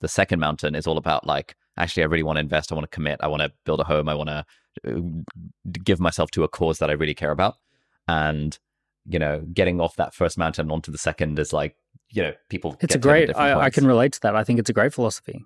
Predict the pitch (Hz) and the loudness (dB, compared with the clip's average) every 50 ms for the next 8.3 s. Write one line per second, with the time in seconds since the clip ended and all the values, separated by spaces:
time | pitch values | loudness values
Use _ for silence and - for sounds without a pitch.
0 | _ - - 127 113 110 107 107 101 123 127 110 104 104 117 - 123 127 120 110 | _ -10 -4 -2 0 0 0 0 0 2 2 4 4 4 4 4 4 4 6 4
1 | 113 107 117 113 123 139 131 127 127 139 147 - _ - - - - 139 120 151 | 4 4 4 4 4 4 2 0 0 -4 -10 -16 _ -20 -10 0 0 4 4 4
2 | 185 214 196 175 156 156 - - - - 156 147 - - - - 127 127 123 123 | 4 6 4 4 4 2 0 -2 0 0 0 0 0 -2 -2 0 2 4 4 4
3 | 120 120 120 127 117 113 113 113 117 110 - - 117 113 110 104 104 113 123 - | 4 4 2 2 2 4 4 4 2 0 0 0 0 0 0 0 0 -2 -2 -4
4 | 107 98 101 104 107 - - - 110 101 104 - - _ - - - - _ _ | -6 -8 -8 -8 -6 -8 -6 -2 -2 -2 -2 -4 -10 _ -20 -20 -20 -20 _ _
5 | - - 113 - - - - 277 - - 123 110 110 110 107 98 - - - 123 | -10 -8 -8 -6 -8 -8 -8 -8 -6 -4 -2 -2 0 -2 -2 -2 -2 0 0 0
6 | 123 - - 123 113 127 110 101 - - 120 110 110 - - 107 101 - - 110 | 0 0 -2 -2 0 0 0 0 2 2 2 0 0 0 -4 -4 -4 -4 -2 -2
7 | 107 113 135 135 113 110 107 113 110 107 107 107 104 95 - - - 117 107 107 | -2 0 0 0 0 2 2 2 2 2 2 2 0 -2 -4 -6 -2 0 0 0
8 | 107 104 104 107 101 98 | 0 0 -2 -2 -4 -6